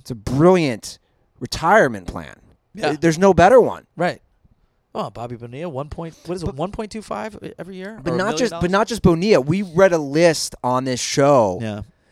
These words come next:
Speaker 1: The amount of players and teams that have this going on, you'd be shocked. Even guys who weren't even, like, the,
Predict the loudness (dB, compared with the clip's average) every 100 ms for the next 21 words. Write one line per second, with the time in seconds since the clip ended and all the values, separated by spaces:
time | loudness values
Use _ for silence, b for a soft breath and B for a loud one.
0 | _ -2 0 0 0 0 -2 -6 -2 0
1 | 2 0 -4 -8 -6 -4 -4 -4 -4 -4
2 | -6 -4 -4 -2 -4 -4 -6 -8 -8 -4
3 | -2 -2 -6 -6 -2 0 0 -2 -2 -4
4 | -6